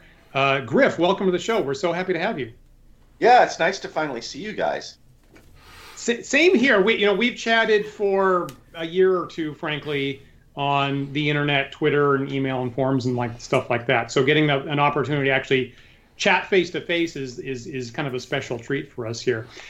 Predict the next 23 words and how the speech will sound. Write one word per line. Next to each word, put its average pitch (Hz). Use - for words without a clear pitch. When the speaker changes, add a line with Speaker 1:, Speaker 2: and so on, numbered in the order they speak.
Speaker 1:
Now, 180
the 196
other, 247
there's 185
another 311
special 202
treat. 170
Of 170
course, 170
you, 214
Griff, 190
are 165
the 151
first 185
guest 170
on 151
Wandering 151
D 147
Ms 143
for 139
this 127
year. 147
Um, 139